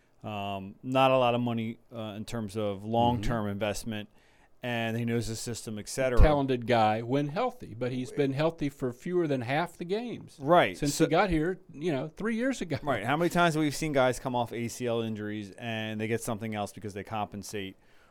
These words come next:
Speaker 1: for the knee in, in
Speaker 2: Mm-hmm.
Speaker 1: this case, and, and now he's got a s-, a hamstring strain, um,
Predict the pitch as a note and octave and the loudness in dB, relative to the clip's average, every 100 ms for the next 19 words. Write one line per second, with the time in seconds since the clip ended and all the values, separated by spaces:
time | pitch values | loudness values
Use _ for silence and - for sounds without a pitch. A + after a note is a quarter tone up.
0 | _ - A#2+ A2+ G#2+ G#2+ G#2+ G2 A#2 C#3+ | _ -10 -2 0 2 0 -2 -2 0 2
1 | A2+ F#2+ G#2 G#2 F2 G#2+ G#2 A2 - A#2+ | 0 -2 -6 -8 -8 -6 -4 -4 -4 -6
2 | B2 A#2+ A2 G2+ G2+ G#2+ G#2+ A2+ G#2+ A2+ | -4 -6 -8 -10 -10 -6 -4 -4 -4 -6
3 | G#2+ - - B2 G#2 C3 A#2+ - G#2 F#2 | -6 -10 -14 -12 -6 -6 -6 -8 -10 -12
4 | - G#2 G2+ G2 _ _ _ _ - G#2 | -10 -8 -8 -10 _ _ _ _ -10 -6
5 | G2 F#2+ F#2+ | -4 -6 -10